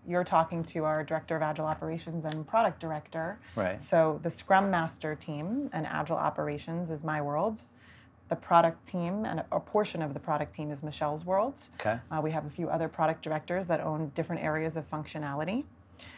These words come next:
Speaker 1: Um, and then we have our V P of engineering, and, uh, there are other engineering leads that are spread out as well, but our
Speaker 2: Okay.
Speaker 1: V P of engineering is part of our Agile P M O.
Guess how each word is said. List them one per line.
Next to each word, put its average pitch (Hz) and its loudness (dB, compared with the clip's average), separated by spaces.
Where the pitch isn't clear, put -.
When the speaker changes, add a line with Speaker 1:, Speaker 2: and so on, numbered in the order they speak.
Speaker 1:
Um, 151 -2
and 170 4
then 160 0
we 160 0
have 147 -2
our 151 2
V 151 -4
P - -6
of 151 -6
engineering, 165 -2
and, 147 -2
uh, 147 -6
there 151 0
are 147 0
other 180 8
engineering 165 0
leads 151 -6
that 156 -2
are 151 -2
spread 151 -2
out 147 -4
as 151 -6
well, 175 2
but 156 4
our 156 6
Speaker 2:
Okay. 151 0
Speaker 1:
V 156 0
P 156 -6
of 147 -4
engineering 151 -4
is 151 -8
part 156 -4
of 147 -4
our 147 -4
Agile - -4
P - -12
M - -8
O. - -10